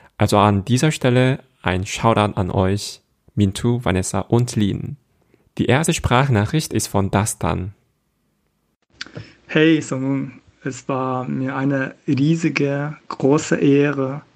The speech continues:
Speaker 2: äh, dein erster Gast zu sein in deinem Podcast und, ähm, meine persönliche Geschichten als Queer Asiate zu teilen und über die, äh, Wahrnehmung von Asiaten im Sport,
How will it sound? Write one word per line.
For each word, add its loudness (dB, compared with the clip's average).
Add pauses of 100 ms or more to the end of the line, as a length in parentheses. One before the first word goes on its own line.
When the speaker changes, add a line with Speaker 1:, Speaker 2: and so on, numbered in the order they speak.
(520)
Speaker 2:
äh, 4
dein 0
erster 0
Gast -4
zu -2
sein 0 (540)
in 0
deinem 2
Podcast -4
und, -4 (160)
ähm, -2
meine -2
persönliche 4
Geschichten -2
als -8 (420)
Queer 2
Asiate 2
zu -4
teilen 0 (1000)
und 0
über 2
die, 2
äh, -4 (120)
Wahrnehmung 2
von -2
Asiaten -2
im -4
Sport, -6